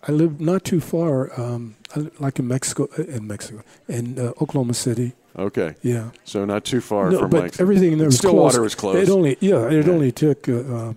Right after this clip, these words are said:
Speaker 1: fifteen minutes to get there. So.
Speaker 2: Yeah. It's a great school, but I just thought a little bit different going from
Speaker 1: Yeah.
Speaker 2: U S C to
Speaker 1: Yeah.
Speaker 2: Langston.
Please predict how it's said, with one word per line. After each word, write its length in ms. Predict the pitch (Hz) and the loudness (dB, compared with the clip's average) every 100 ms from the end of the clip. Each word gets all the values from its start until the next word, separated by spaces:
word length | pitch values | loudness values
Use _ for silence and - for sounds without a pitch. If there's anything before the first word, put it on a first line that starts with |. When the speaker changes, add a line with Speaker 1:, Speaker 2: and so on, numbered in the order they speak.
| - | -8
Speaker 1:
fifteen 380 | - 135 - 120 | -6 -4 -2 -2
minutes 300 | 123 120 - | -2 -4 -6
to 80 | 120 | -4
get 200 | 117 117 | -4 -4
there. 180 | 104 101 | -8 -8
So. 180 | 123 | -8
Speaker 2:
Yeah. 240 | 104 87 80 - _ _ | -6 -6 -8 -16 _ _
It's 200 | 104 104 | -6 -4
a 60 | 101 | -2
great 220 | 110 113 | 0 0
school, 260 | - 123 113 | 0 0 2
but 120 | 110 | 0
I 80 | 104 | 0
just 200 | 101 - | -2 -2
thought 260 | 113 101 | -2 -2
a 680 | - - - - - - - | -6 -8 -6 -6 -8 -12 -4
little 140 | 139 147 | -2 -2
bit 100 | 135 | 0
different 340 | 151 135 123 | 0 0 0
going 180 | 131 123 | 2 0
from 200 | - 120 | 0 2
Speaker 1:
Yeah. 80 | 127 | 4
Speaker 2:
U 120 | 120 | 4
S 100 | 120 | 2
C 280 | - 135 120 | 2 2 2
to 60 | |
Speaker 1:
Yeah. 140 | 104 127 - _ | 0 -2 -8 _
Speaker 2:
Langston. 580 | - 104 113 98 - 65 | -6 -4 -4 -6 -10 -14